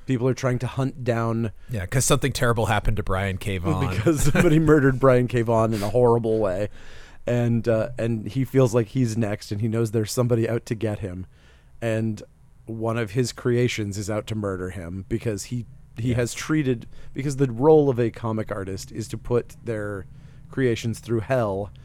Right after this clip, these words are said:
Speaker 1: in order to, you know, entertain people.
Speaker 2: Yes.
Speaker 1: And so he's just waiting for one of his, one of his characters to come do him in.
Speaker 2: <laughs>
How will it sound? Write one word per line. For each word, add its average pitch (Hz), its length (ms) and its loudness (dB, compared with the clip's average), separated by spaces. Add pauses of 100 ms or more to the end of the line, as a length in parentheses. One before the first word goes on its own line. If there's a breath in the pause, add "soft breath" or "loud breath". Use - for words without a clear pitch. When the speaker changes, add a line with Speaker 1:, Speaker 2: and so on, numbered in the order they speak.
(200 loud breath)
Speaker 1:
in 120 140 -2
order 117 240 -2
to, 107 560 -4 (520)
you 113 120 -2
know, 90 240 -8 (480)
entertain 113 560 -2
people. 78 420 -10 (160)
Speaker 2:
Yes. - 160 -12
Speaker 1:
And 107 120 -6
so 98 640 -6 (680 soft breath)
he's 143 200 -4
just 120 240 -4
waiting 117 520 0
for 104 460 -6
one 123 380 -2
of 117 180 -2
his, 110 400 -4
one 127 300 2
of 131 100 0
his 127 140 0
characters 117 520 0
to 117 80 -2
come 107 400 -6
do 113 160 -2
him 95 180 -6
in. 60 260 -12 (240 loud breath)
Speaker 2:
<laughs> - 60 0